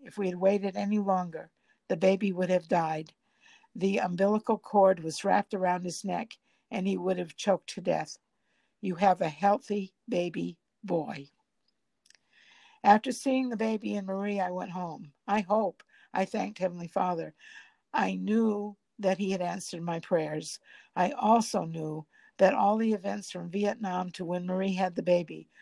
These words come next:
were not coincidental. I could see his hand in my life as he literally led me to the truth. I knew that the series of events in my life that led up to that moment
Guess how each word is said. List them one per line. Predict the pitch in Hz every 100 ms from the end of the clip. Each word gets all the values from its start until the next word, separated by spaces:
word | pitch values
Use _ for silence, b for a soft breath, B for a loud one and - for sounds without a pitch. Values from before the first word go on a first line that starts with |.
| b
were | 208 190
not | 190 196 226 -
coincidental. | 185 180 165 180 180 170 - 151 _ b b b b -
I | 196
could | 220 190
see | - 240
his | 240 226
hand | 214 208 202
in | 190
my | 175
life | 180 185 185 180
as | 170 185
he | 175
literally | 175 202 190 190 185 185 _ _
led | 208 180 175 170
me | 170 160
to | -
the | 170
truth. | 165 - 165 156 - _ _ B B B B B
I | - 190
knew | 208 240
that | 226 220
the | 208
series | - 220 214 214 214
of | 180
events | 180 202 214 -
in | 185
my | 185
life | 185 185 185 -
that | - 190
led | 196
up | 190 208
to | 185
that | 180 180
moment | 190 180 175 185